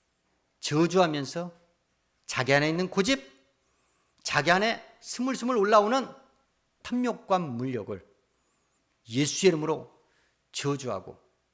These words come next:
그것을 몰아내시어서 그리스도의 몸된 교회, 주 예수 광야교회 지체들은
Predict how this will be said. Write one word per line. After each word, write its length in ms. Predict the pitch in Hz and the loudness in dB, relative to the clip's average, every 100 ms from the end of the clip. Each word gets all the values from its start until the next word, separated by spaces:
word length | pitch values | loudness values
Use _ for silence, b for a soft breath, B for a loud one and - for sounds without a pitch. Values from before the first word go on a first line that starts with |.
| _ _ _ | _ _ _
그것을 300 | - 151 147 | -16 -12 -10
몰아내시어서 840 | 120 120 120 104 - 95 90 - _ _ _ _ _ _ _ _ _ _ _ _ _ _ _ _ | -6 -2 -2 -4 -12 -14 -18 -20 _ _ _ _ _ _ _ _ _ _ _ _ _ _ _ _
그리스도의 300 | 131 127 127 | -12 -6 -4
몸된 360 | 131 131 127 | -4 -4 -6
교회, 340 | 117 120 147 175 _ _ _ | -6 -8 -8 -14 _ _ _
주 140 | - | -8
예수 180 | 135 135 | -6 -6
광야교회 680 | - 117 117 110 - 110 - _ _ | -6 -6 -6 -14 -14 -16 -16 _ _
지체들은 640 | - 120 - 107 104 95 | -20 -18 -16 -16 -16 -20